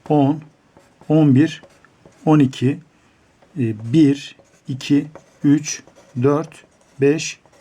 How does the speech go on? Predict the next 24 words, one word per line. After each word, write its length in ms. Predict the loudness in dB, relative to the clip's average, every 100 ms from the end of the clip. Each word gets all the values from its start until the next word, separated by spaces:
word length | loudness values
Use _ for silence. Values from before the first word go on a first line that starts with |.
| _ -4
altı 480 | -2 -2 -4 -6 -8 _ _ _ -8 0
ve 100 | 2
yedi. 360 | 2 -2 -6 _ _ _ _ _ _ -6
Tekrar 340 | -4 -2 0
yedi 420 | 2 2 0 -4 _ _ _ _ _ _
oldu. 240 | -20 -20 -20 -12
Tamam. 340 | -4 -2 -2 -4 _ _ -20 -20 _
Şimdi 440 | -2 2 2 0 -4 _ _ -2
bunu 140 | 2 4
niye 240 | 4 4
böyle 200 | 2 2
yaptım? 340 | 0 -2 -10
Sayıyı 360 | -8 -4 -2 -2
böyle 280 | -2 -4 -4
dizmemin 320 | -6 -4 -2
sebebi 340 | -2 -2 -2
şuydu. 420 | -2 0 0 -2 -4
On 300 | -2 0 2
bir, 120 | 0 0
on 240 | -2 -2
iki, 380 | -2 -2 -4 0
bir, 280 | 2 0 -2
iki, 320 | -10 -8 -4
üç. 380 | -2 -2 -4